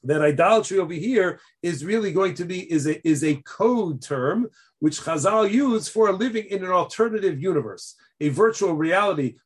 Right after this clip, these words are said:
which is not the, uh, the reality of HaKadosh Baruch Hu's creation. And therefore, somebody who gives into the Yetzer Hara and lives in the world of Sheker rather than in the world of truth,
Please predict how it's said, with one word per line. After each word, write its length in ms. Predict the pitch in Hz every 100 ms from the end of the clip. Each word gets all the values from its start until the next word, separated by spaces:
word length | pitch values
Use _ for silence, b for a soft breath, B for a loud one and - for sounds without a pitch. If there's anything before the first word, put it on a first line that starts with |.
| -
which 180 | 143
is 140 | 151 131
not 260 | 175 185
the, 280 | 143 156 151
uh, 60 | 147
the 140 | 135
reality 440 | 139 165 196 170 160
of 80 |
HaKadosh 300 | 139 135 143
Baruch 260 | 117 180 147
Hu's 180 | 151 131
creation. 580 | - 131 110 110 185 208 b b
And 160 | 156 160
therefore, 380 | 208 214 240 220
somebody 360 | 208 220 202
who 60 | 160
gives 240 | 165 208
into 220 | 220 170
the 140 | 190 185
Yetzer 260 | 180 180
Hara 380 | 156 185 160 123 b b -
and 200 | 170 165
lives 280 | 208 214 160
in 140 | 185
the 80 | 170
world 320 | 170 202 185
of 100 | 156
Sheker 580 | - 202 214 214 156 131
rather 320 | 151 190 160
than 220 | 160 165
in 140 | 151 151
the 60 |
world 260 | 151 185 175
of 120 | 160
truth, 380 | - 339 214